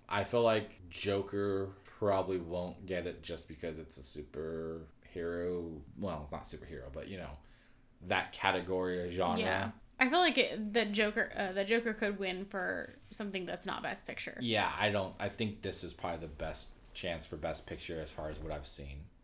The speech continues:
Speaker 2: And it might even be Best Cinematography as well, so I don't
Speaker 1: Oh,
Speaker 2: know.
Speaker 1: for sure
Speaker 2: Yeah.
Speaker 1: gonna be best, at least editing on this film.
Speaker 2: Yeah.
Speaker 1: Uh, and the score and music was just amazing.
Speaker 2: Mm-hmm.
Speaker 1: And it worked really well with, like, the scenes and the tension.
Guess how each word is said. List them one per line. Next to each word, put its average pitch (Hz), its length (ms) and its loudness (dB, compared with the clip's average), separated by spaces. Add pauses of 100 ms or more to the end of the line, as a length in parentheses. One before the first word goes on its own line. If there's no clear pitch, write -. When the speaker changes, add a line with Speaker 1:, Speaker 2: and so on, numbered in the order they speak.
(280)
Speaker 2:
And 226 100 0
it 185 100 -2
might 196 260 0
even 185 240 -4
be 170 420 -6 (400)
Best 208 420 -4
Cinematography - 680 -8
as 175 160 -10
well, - 280 -10
so - 320 -10
I - 60 -4
don't 104 120 2
Speaker 1:
Oh, 92 80 4
Speaker 2:
know. - 120 -6
Speaker 1:
for 107 160 6
sure 90 400 0
Speaker 2:
Yeah. - 80 -4
Speaker 1:
gonna 82 140 -4
be 80 320 -6
best, 85 400 -2
at 95 240 2
least 101 300 0
editing 85 420 -2
on 78 160 -8
this 80 180 -6
film. - 160 -4
Speaker 2:
Yeah. 214 300 0 (200)
Speaker 1:
Uh, - 300 -6 (100)
and 95 200 -2
the 90 80 0
score 104 840 6
and 87 260 -6
music 92 440 -2
was 82 140 -4
just 82 260 -8 (260)
amazing. 85 680 -6
Speaker 2:
Mm-hmm. 226 260 0
Speaker 1:
And - 280 -4 (340)
it 85 180 -4
worked 92 320 0
really 92 260 -2
well 90 380 2 (140)
with, - 80 -8 (160)
like, 82 320 -4
the 80 80 -6
scenes 90 420 -4
and 80 100 -6
the 78 40 -8
tension. 95 640 -2